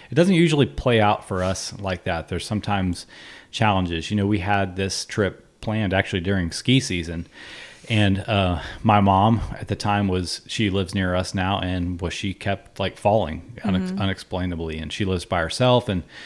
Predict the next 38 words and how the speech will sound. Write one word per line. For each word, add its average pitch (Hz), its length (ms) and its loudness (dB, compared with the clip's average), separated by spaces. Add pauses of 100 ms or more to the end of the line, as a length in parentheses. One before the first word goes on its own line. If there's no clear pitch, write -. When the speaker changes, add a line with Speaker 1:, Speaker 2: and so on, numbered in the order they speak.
(260)
Speaker 1:
um, 90 420 -2 (180)
we 101 120 0
had 104 160 2
to 101 180 -2 (140)
make 101 240 0
the 107 60 -4
tough 104 240 -2
decision 95 460 -2
to 92 320 -2
postpone 98 540 -2
the 87 80 -4
trip 87 320 -4
at - 120 -6
that - 200 -4
time, - 300 -10 (420)
uh, 90 220 -4 (180)
because 85 240 -6
we 85 80 -6
wanted 90 220 -2
to 87 60 -4
be 82 120 -6
close 85 260 -6
by 82 220 -4
in, 80 60 -8
so-, - 180 -10 (120)
in 90 160 -8
case 85 300 -6
something 85 280 -8
happened. 82 380 -6
Speaker 2:
Yeah. 190 240 -6 (580)
Speaker 1:
And 120 140 0
we 107 100 4
were 98 120 0
th-, 107 160 -6
"All 107 60 -2
right, 95 220 0
we'll 95 120 -2
go 101 400 6